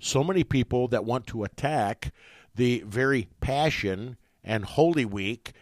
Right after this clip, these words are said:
and Good Friday death and Easter resurrection of Jesus. They say it was an accident. They say Jesus had no idea what was going on,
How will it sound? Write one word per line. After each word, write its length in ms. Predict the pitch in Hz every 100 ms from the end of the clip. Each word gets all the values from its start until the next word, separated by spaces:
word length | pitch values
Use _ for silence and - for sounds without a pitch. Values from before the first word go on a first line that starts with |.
| _ -
and 480 | 117 110 104 101
Good 220 | 101 143 -
Friday 500 | - 123 123 120 110
death 420 | 101 101 104 - -
and 220 | 104 104
Easter 640 | 117 147 120 - 123 117 - _
resurrection 840 | 90 110 104 98 101 - - 90 -
of 160 | 92 85
Jesus. 720 | 85 98 92 - - - - _ - - - - - -
They 180 | 117 113
say 540 | - 123 110 107 98 - _
it 180 | 110 110
was 200 | 120 107
an 100 | 120 -
accident. 840 | 113 107 - 98 82 78 - - _ - _ _ _ _ _ _ _ - -
They 160 | 113 113
say 240 | - 113
Jesus 600 | 101 127 147 123 127 -
had 180 | 117 104
no 380 | 107 113 131 117
idea 500 | 123 120 113 139 123
what 160 | 110
was 140 | 104 92
going 280 | 113 107 107
on, 280 | 110 110